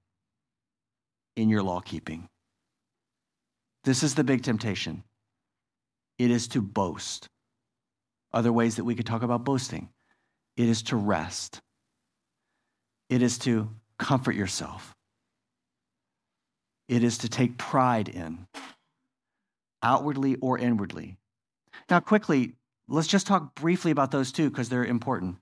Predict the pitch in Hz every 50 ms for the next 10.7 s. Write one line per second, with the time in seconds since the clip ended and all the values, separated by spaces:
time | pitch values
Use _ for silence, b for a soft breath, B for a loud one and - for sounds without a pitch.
0 | B B B B B B - 156 - - 185 185 - 220 208 196 - 175 170 151
1 | 147 139 131 127 143 135 131 135 120 123 131 143 156 156 - 151 139 127 143 131
2 | - 135 131 131 - - 135 - - 131 127 - 127 113 110 110 110 B B B
3 | B B - 123 127 127 127 123 120 - - 127 123 - - - - 135 147 156
4 | - 147 139 117 104 101 101 - 98 87 82 82 80 - _ _ _ _ _ _
5 | _ _ _ - 131 - 139 143 170 170 156 160 151 156 - 170 160 147 131 135
6 | - 98 131 139 143 - - 156 156 147 - 160 139 127 113 107 101 101 - 139
7 | 139 139 151 151 156 139 123 - - _ _ _ _ _ _ 131 123 - - -
8 | 135 131 - - 151 156 156 165 143 143 - - 131 135 143 147 - 143 139 139
9 | 135 127 123 120 117 120 110 98 - - - 117 113 120 120 117 117 - - 113
10 | 113 135 151 151 123 120 107 98 95 95 98 98 98 92